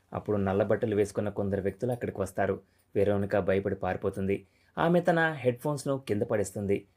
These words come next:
వాటిని మైకేల్ తీసుకుంటాడు. మరో వీధి నుండి ఇంకా కొంతమంది వ్యక్తులు వచ్చినప్పుడు వెరోనికా ఒక పాత భవనంలో దాక్కుంటుంది. మైకేల్ ఆమె దగ్గరికి వెళ్ళి హెడ్‌ఫోన్స్ తిరిగి ఇచ్చి, "నేను ఆ వ్యక్తులలో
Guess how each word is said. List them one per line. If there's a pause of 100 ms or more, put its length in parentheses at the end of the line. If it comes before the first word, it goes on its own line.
(180)
వాటిని
మైకేల్
తీసుకుంటాడు. (160)
మరో
వీధి
నుండి (140)
ఇంకా
కొంతమంది
వ్యక్తులు
వచ్చినప్పుడు
వెరోనికా
ఒక
పాత
భవనంలో
దాక్కుంటుంది. (420)
మైకేల్
ఆమె
దగ్గరికి
వెళ్ళి (320)
హెడ్‌ఫోన్స్
తిరిగి
ఇచ్చి, (260)
"నేను
ఆ
వ్యక్తులలో